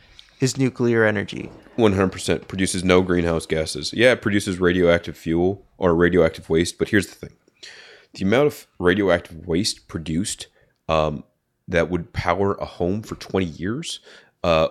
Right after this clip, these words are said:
Speaker 2: will fit inside of a shoebox.
Speaker 1: It's just also, not only that, but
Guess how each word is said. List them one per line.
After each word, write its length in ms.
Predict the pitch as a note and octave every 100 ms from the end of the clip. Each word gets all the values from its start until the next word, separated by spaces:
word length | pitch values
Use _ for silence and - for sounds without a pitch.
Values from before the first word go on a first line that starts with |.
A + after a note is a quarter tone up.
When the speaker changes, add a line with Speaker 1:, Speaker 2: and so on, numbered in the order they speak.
| -
Speaker 2:
will 120 | E2+
fit 440 | - - C3+ - -
inside 640 | F2+ E2+ - F2 F2+ E2+ -
of 100 | D#2+
a 40 | D#2
shoebox. 720 | - - - - - - - _ _ _ _ - - _
Speaker 1:
It's 180 | - F#3+
just 160 | A3 -
also, 680 | - G3 - G#3+ F#3+ F3+ -
not 220 | E3 E3+ G3
only 260 | F#3 C#3
that, 360 | A#2 C3+ C3 -
but 280 | A#2+ -